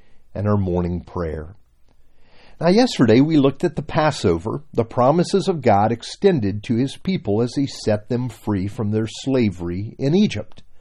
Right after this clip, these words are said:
And today we make the connection to Jesus and communion even more clear.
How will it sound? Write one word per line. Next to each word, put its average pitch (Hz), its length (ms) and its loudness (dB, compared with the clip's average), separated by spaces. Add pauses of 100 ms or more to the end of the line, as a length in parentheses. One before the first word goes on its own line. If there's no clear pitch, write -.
(760)
And 156 140 0
today 233 260 6
we 160 220 4
make 127 240 4
the 185 80 2
connection 120 600 0
to 110 120 0
Jesus 98 760 0 (840)
and 127 240 2
communion 135 880 0 (1040)
even 143 260 2
more 113 300 4
clear. 82 560 -4